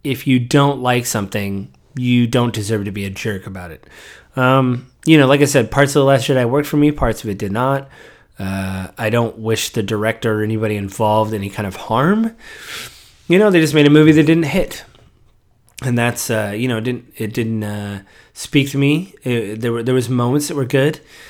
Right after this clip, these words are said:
Uh, Mark Hamill was pretty public about, you know, he didn't like what was kind of happening with the character. Um, long story short, it seems like The Rise of Skywalker,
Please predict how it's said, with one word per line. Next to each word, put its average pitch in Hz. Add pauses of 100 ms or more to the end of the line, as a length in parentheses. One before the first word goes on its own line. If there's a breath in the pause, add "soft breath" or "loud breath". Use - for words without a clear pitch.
(260 loud breath)
Uh, 110
Mark 120
Hamill 117
was 113
pretty 107
public 107
about, 101
you 113
know, 101
he 98
didn't 113
like 107
what 101
was 101
kind 110
of 98
happening 104
with 95
the 98
character. 135 (680 loud breath)
Um, 110
long 175
story 160
short, 135
it 117
seems 175
like 165
The 143
Rise 131
of 113
Skywalker, 107